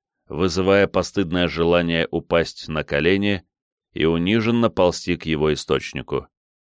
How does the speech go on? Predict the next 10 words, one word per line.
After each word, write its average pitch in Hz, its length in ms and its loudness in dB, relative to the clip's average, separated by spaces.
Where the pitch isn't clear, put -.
Темный 101 400 2
жрец 98 520 2
за 87 200 -4
немыслимо 95 600 0
короткий 82 460 0
срок 90 460 0
успел 101 560 2
обрести 85 840 0
немыслимое 82 920 -2
могущество. 82 880 -4